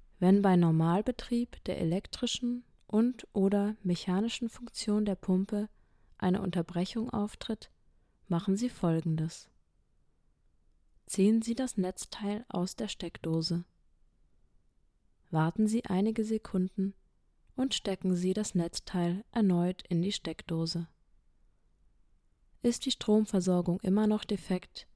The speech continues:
versuchen Sie, die Pumpe mit den sechs A-A-Batterien zu betreiben, nachdem Sie das Netzteil entfernt haben.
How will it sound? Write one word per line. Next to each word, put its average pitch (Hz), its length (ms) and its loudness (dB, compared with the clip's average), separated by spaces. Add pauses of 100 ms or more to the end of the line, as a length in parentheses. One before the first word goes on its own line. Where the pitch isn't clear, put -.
(520)
versuchen 180 520 2
Sie, 214 140 0
die 190 100 -2
Pumpe 208 640 0
mit 220 200 -2
den 240 200 2
sechs 202 400 -2
A-A-Batterien 180 1000 -2
zu - 140 -8
betreiben, 180 640 -2 (640)
nachdem 196 460 4
Sie 220 100 2
das 220 220 0
Netzteil 175 540 0
entfernt 160 600 -4
haben. 160 360 -2